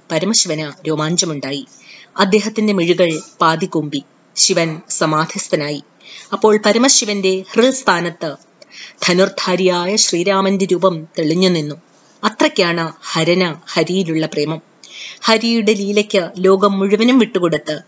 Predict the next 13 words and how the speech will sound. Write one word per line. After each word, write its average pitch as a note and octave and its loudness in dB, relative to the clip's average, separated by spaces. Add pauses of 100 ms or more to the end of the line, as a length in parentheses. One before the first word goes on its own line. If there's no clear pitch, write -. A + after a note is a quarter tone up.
(180)
സ്വയം F3+ 0
ചുടലക്കാട്ടിൽ F3+ -2
പോയി D#3 -2
താമസിക്കും E3 -2
ഹരൻ. E3 0 (540)
രത്നഹാരങ്ങളും F3 0
പൂമാലകളും F#3 0
ഹരിക്കായി F#3+ -2
മാറ്റിവെച്ച് D#3+ -2 (380)
സ്വയം E3+ 0 (100)
തലയോട്ടിമാല F3 2
മാത്രമേ E3+ 0
അണിയൂ. F3+ 2